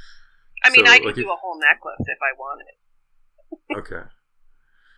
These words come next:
Speaker 2: So do you still have a, like, a, do you still have, like, a burial ceremony then? Like, what, how does that work?
Speaker 1: I would assume, um, because you need so little of the ashes, you basically just portion out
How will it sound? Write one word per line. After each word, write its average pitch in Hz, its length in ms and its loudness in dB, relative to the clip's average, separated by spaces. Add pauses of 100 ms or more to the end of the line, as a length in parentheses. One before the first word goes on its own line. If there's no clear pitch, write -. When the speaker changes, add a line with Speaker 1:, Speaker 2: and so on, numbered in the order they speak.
(640)
Speaker 2:
So - 200 -4
do - 260 -12
you 113 80 -10
still 120 380 -4
have 107 260 -8
a, 98 400 -10 (240)
like, 110 160 -14
a, 98 80 -10
do - 160 -18
you 107 60 -14
still 104 240 -12
have, 104 100 -8
like, 98 160 -12
a 90 100 -8
burial 113 440 -6
ceremony 165 600 -12
then? 165 400 -16
Like, 107 240 -16
what, 123 140 -16 (240)
how 123 80 -12
does 113 120 -10
that 110 180 -6
work? 113 260 -10 (160)
Speaker 1:
I - 80 10
would 494 320 2
assume, 208 880 -4 (240)
um, 240 260 4
because 302 320 0
you 302 120 -2
need 277 180 -2
so 240 400 -2
little 226 180 -4
of 214 120 -4
the 190 100 0
ashes, 254 540 2
you 240 140 -12
basically 226 520 0
just - 240 -12
portion 202 380 -2
out 180 180 2